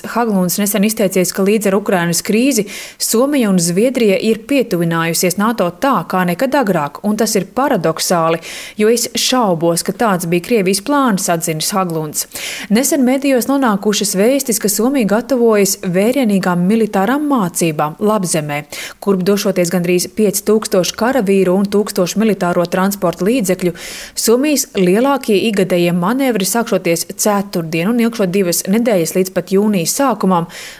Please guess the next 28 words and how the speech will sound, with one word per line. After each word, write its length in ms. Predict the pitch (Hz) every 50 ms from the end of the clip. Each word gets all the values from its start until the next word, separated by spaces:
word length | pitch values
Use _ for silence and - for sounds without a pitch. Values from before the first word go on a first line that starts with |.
| - -
Mācībās 540 | 175 165 165 170 170 185 180 185 185 175 -
būšot 300 | 185 208 208 240 233 226 247
iesaistīti 540 | 240 - 254 233 - - 226 202 196 185 -
tanki, 540 | - 180 185 208 240 269 277 269 254 220 208
artilērija 800 | - 170 175 180 190 - - 233 226 226 226 233 226 226 202 185
un 80 | 180 170
prettanku 560 | 180 190 226 220 - 269 240 233 220 226 226
ieroči, 420 | 240 247 240 220 196 185 196 208
un 120 | 190 175 170
manevri 520 | 175 208 254 277 254 240 226 196 202 202 202 - - - - - - 208
norisināšoties 720 | 240 277 285 285 - 269 254 226 - 247 208 202 190 -
armijas 320 | 233 233 233 220 202 220
poligonā, 540 | - - 262 262 240 190 196 196 196 185 180 180
kas 200 | - 220 220 254
atrodas 400 | 254 - 220 190 175 180 - - - - - -
Rovaniemi 840 | - 185 190 202 220 269 277 262 214 202 208 208 208 202 190 190 -
un 220 | 196 226 240 233 233
Kemijērvi 840 | - - 240 247 226 196 175 160 156 165 165 170 175 180 170 175 160 -
pašvaldībā, 760 | - 208 240 - - 269 233 208 180 196 196 175 185 175 170 165 - - - - - -
un 160 | - 220 247
šis 240 | 247 - 254 247 -
ir 140 | 330 285 -
lielākais 720 | - 214 196 190 185 185 185 208 233 - 285 285 269 269 262
militāro 480 | 269 277 254 247 220 214 202 196 190
manevru 560 | 180 180 196 214 226 220 208 185 170 170 170
poligons 680 | 160 - - 262 262 220 175 180 170 165 170 170 - - -
Rietumē 460 | 202 185 180 175 240 233 226 208 185
Eiropā. 440 | 170 165 160 147 139 - 165 147 143